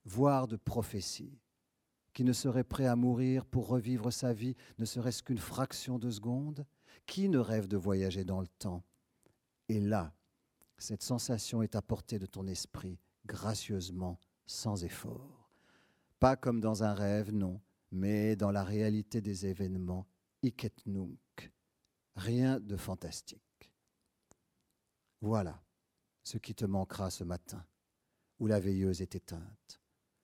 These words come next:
À moins de rester au lit jusqu'à, jusqu'au lever du jour, sinon tu n'as qu'à sortir du lit, allumer la lampe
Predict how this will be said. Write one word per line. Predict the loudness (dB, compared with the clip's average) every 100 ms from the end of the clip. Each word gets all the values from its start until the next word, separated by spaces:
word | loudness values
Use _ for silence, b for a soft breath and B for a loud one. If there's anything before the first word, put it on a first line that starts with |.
| _ _ -2
À | 2
moins | 6 6 6
de | 4
rester | 0 -2 0 4
au | 6
lit | 6 4
jusqu'à, | 0 -4 -2 -2 -2 B
jusqu'au | -6 -6 0 2
lever | 2 2
du | 0 0
jour, | 2 2 2 0 b b b b _ _ -12
sinon | -2 2 4 2 -2 _ _
tu | 0
n'as | 0
qu'à | 2 -2
sortir | 0 -2 -2 -2
du | 0 0
lit, | -2 -10 _ b b b b b
allumer | 2 6 6 6
la | 4
lampe | 2 0 -6 _